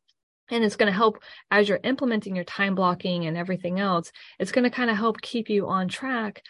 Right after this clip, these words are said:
with being able to say, "Okay, there is a bigger picture here. There is a bigger story here. There are things that I'm working on. They just take time."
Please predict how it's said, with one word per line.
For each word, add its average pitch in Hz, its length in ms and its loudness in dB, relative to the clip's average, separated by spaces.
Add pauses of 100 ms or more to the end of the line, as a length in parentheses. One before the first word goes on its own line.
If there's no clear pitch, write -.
(140)
with 202 200 2
being 202 200 2
able 185 200 2
to 180 80 2
say, 175 420 -2 (400)
"Okay, 170 400 0
there 220 380 4
is 247 320 4
a 202 80 -2
bigger 185 320 -4
picture - 320 -8
here. - 180 -4
There 190 160 -4
is 247 220 4
a 240 80 6
bigger 180 320 -4
story 156 380 -6
here. 170 160 -4
There 180 240 -2
are 254 260 4
things 196 320 -2
that 180 140 -4
I'm 165 180 -4
working 175 320 -6
on. 185 240 -4 (240)
They 220 140 6
just 202 280 0
take 185 220 -4
time." - 600 -4